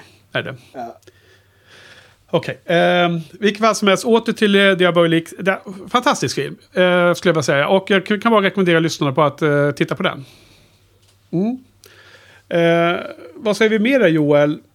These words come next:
Speaker 1: Man kan ju undra lite vad som hade hänt om Hitchcock hade fått rättigheterna före Clouseau.
Speaker 2: Mm. Jag,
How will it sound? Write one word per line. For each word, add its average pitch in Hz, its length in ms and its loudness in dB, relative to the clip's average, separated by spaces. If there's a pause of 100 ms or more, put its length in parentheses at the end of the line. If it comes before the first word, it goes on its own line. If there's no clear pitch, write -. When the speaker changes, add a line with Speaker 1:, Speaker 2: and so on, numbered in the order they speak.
(640)
Speaker 1:
Man 180 120 0
kan 226 140 2
ju 220 60 2
undra 180 160 2
lite 247 240 0
vad 180 120 2
som 185 100 -4
hade 170 120 2
hänt 165 220 -2
om 165 100 0
Hitchcock 160 580 -2
hade 156 540 0
fått - 600 -6 (160)
rättigheterna 147 800 -2
före 160 400 2
Clouseau. 160 560 -2 (420)
Speaker 2:
Mm. 139 300 -12 (640)
Jag, 165 120 2